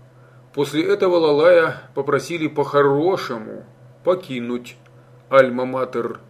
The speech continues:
«Пострадал за идею», так он с легким гонором говорил поздней. Идея, с годами окрепшая, заключалась в том, что Кирсанов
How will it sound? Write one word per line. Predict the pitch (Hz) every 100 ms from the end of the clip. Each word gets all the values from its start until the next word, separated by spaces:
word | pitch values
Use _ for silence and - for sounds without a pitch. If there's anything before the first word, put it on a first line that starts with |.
| - - - - - - _ - - - - - - - - - - - - -
«Пострадал | 151 - 151 160 175 214 185
за | 175 180
идею», | 151 196 220 156 107 - - - - - - -
так | 139 160 165
он | 139
с | -
легким | 135 143 139 123
гонором | 107 131 160 143 135 123 - - - - -
говорил | 117 120 123 135
поздней. | 127 123 117 127 117 - - - - - - - - - - - - - - - -
Идея, | 139 156 139 226 233 175 113 104 - -
с | 123
годами | 143 139 139 127
окрепшая, | 127 127 135 131 - 113 110 101
заключалась | 123 131 156 185 147
в | -
том, | 202 208
что | - 139
Кирсанов | 135 120 170 180 160